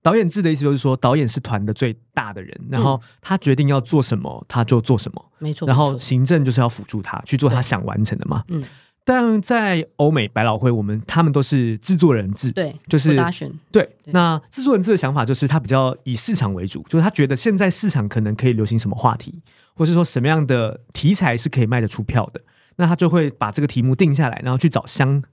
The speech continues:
Speaker 1: 合的导演和编剧去做创作。那在次点其实是制作人制。
Speaker 2: 嗯。
Speaker 1: 的制作人制就是宋耀他会觉得说，我们每年都会开会讨论说，诶，明年可能要做些什么，或是几年后要做些什么，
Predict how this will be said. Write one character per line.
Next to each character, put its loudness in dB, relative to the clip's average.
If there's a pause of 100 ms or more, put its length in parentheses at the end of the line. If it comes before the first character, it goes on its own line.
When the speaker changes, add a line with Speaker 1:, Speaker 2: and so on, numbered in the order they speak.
(140)
Speaker 1:
合 -4
的 0
导 -2
演 -6 (280)
和 0
编 2
剧 0
去 -2
做 0
创 -2
作。 -8 (440)
那 2
在 0
次 -4
点 0
其 -2
实 -2
是 0
制 -6
作 2
人 -4
制。 -8 (280)
Speaker 2:
嗯。 -4
Speaker 1:
的 2
制 -4
作 2
人 0
制 0
就 -2
是 0
宋 -2
耀 2
他 2
会 2
觉 0
得 0
说， -2 (280)
我 -8
们 2
每 2
年 0
都 2
会 4
开 0
会 4
讨 -2
论 -2 (220)
说， -2
诶， 2
明 4
年 2
可 -4
能 -2
要 0
做 0
些 0
什 -6
么， -14
或 2
是 0
几 0
年 2
后 4
要 2
做 -2
些 -4
什 -8
么， -20